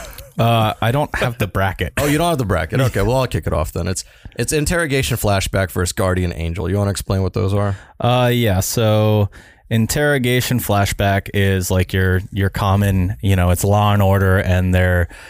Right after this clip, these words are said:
Speaker 1: they're in the holding cell or, you know, wherever they do the interviews.
Speaker 2: Yeah.
Speaker 1: And, uh, <clears throat> you know, they're, they're asking the questions, and then the, the perp starts to tell the story, and all of a sudden,
Speaker 2: <laughs> The perp.
Speaker 1: yeah, whatever. All of a sudden, you're, you're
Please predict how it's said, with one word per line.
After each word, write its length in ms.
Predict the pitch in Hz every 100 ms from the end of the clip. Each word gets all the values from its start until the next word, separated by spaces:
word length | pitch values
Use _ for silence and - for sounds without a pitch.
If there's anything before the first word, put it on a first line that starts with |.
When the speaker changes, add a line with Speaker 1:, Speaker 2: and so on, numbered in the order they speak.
| - -
Speaker 1:
they're 160 | 101
in 80 | 104
the 80 | 101
holding 340 | 98 98 98
cell 240 | 92 98 95
or, 100 | 92
you 120 | 101
know, 100 | 92
wherever 340 | 92 95 90
they 140 | 92 90
do 140 | 92
the 100 | 92
interviews. 540 | 90 90 90 90 87 -
Speaker 2:
Yeah. 220 | 101 80 80
Speaker 1:
And, 520 | - 104 101 98 92 - - - - - -
uh, 320 | 110 98 95 - _ -
<clears throat> 60 | - - 110 92 - - _
you 140 | 110
know, 160 | 98 90
they're, 200 | 92 98
they're 120 | 92 101
asking 240 | 110 113
the 60 | 101
questions, 480 | 110 95 - 95
and 80 | 95
then 140 | 92 92
the, 200 | 90 -
the 100 | 101
perp 340 | - 110 98
starts 380 | - - 101 90
to 80 | -
tell 300 | - - 101
the 100 | 92 90
story, 560 | - 95 90 90 90 - - -
and 140 | 107
all 160 | 107 113
of 60 | 110
a 40 |
sudden, 440 | 107 117 104 104
Speaker 2:
<laughs> 0 |
The 60 | 98
perp. 340 | - - - -
Speaker 1:
yeah, 180 | 110 92
whatever. 320 | 92 98 95
All 140 | 104 117
of 60 |
a 20 | 107
sudden, 240 | - 110
you're, 180 | 101 98
you're 200 | 107 101